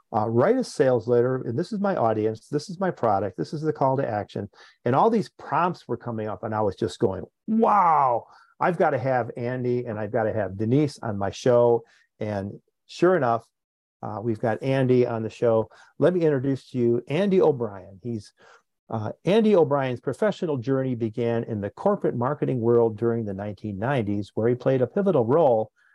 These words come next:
in launching high-speed internet to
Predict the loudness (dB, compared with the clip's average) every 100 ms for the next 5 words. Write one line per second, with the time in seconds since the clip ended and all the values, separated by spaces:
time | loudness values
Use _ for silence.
0 | _ _ -10 -4 -2 -2 -4 -6 -6 -4
1 | -4 -4 -2 0 2 2 2 0 -4 -6
2 | -4 -4